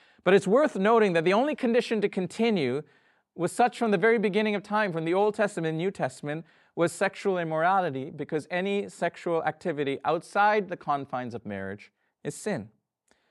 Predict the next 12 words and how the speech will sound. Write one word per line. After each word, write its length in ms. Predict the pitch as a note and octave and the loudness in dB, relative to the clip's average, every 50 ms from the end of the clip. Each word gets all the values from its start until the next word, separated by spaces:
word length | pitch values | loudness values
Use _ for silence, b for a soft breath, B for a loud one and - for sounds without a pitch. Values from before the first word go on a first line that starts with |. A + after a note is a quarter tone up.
| _ _ _ _ _ _ _ _ _ | _ _ _ _ _ _ _ _ _
And 80 | D3 - | -6 -2
so, 120 | F#3+ G3 | 0 2
as 100 | F#3 F3+ | 2 4
I 80 | G3+ G3 | 2 2
mentioned 320 | F#3+ G#3+ G#3+ - - G#3 | 2 2 0 0 0 0
before, 260 | G3 F#3+ - G3+ F#3 | 0 0 0 0 -2
God 300 | D#3+ C#3+ F3 F3+ F#3+ F3+ | 0 4 6 6 6 6
wants 420 | E3 D#3 D#3+ F3+ F#3+ G#3 G#3+ G3+ - | 4 2 2 2 2 2 2 -2 -6
to 100 | - F#3+ | -8 -6
restore 680 | E3 - - - - - - G#3+ G#3 G3 D#3+ C#3+ C#3 C#3 | -6 -6 -8 -8 -8 -4 0 2 2 2 2 0 0 -2
the 120 | D3 D3 | -2 -6
tabernacle 1000 | - - - G3 G#3 G#3+ F#3+ G#3+ F#3 E3 D3 C#3 C#3 - - C#3+ C3+ C3+ C3+ | -8 -8 -4 -2 0 2 2 2 2 2 0 0 -2 -2 -2 0 0 0 -2